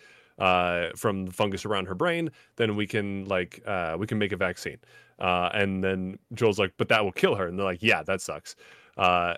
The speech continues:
and so Joel is presented with a choice, either let them make a vaccine and Ellie dies, or, uh, or, uh, save Ellie and kill everybody who might save the world.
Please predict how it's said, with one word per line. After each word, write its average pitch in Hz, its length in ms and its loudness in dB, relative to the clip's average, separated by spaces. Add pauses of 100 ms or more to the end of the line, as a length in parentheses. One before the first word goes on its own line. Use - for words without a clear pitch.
and 92 420 -2 (100)
so 101 300 2
Joel 131 260 4
is 120 60 0
presented 123 260 0
with 113 120 0
a 123 40 -8
choice, 220 500 0
either 117 540 4
let 147 180 4
them 147 120 2
make 135 140 -2
a 139 40 0
vaccine 127 420 -2
and 120 80 -4
Ellie 123 200 -2
dies, 165 400 -2 (260)
or, 190 380 6 (300)
uh, 113 500 2
or, 131 480 2
uh, 110 280 2
save 113 280 2
Ellie 104 280 0
and 92 140 -6
kill 98 260 2
everybody 87 460 -2
who 87 160 -6
might 85 240 -8 (100)
save 87 260 -4
the 85 60 -12
world. 73 220 -10